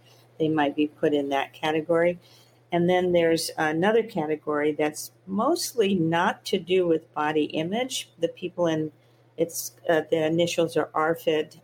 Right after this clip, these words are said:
Um, oops, now I'm gonna forget what it is. Uh, <laughs> that's embarrassing. <laughs> Um,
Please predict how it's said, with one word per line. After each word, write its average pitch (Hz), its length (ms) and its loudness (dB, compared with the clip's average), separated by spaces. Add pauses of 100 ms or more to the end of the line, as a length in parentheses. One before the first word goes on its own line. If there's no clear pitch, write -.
Um, 143 360 -4 (600)
oops, 190 420 -2 (200)
now 165 180 -4
I'm 170 140 -2
gonna 165 180 2
forget 170 320 -2
what 165 140 2
it 160 140 2
is. 180 300 0 (360)
Uh, 165 220 -6 (320)
<laughs> 202 80 2 (1200)
that's 339 320 2
embarrassing. 202 1000 2
<laughs> 320 40 2 (2000)
Um, 185 360 0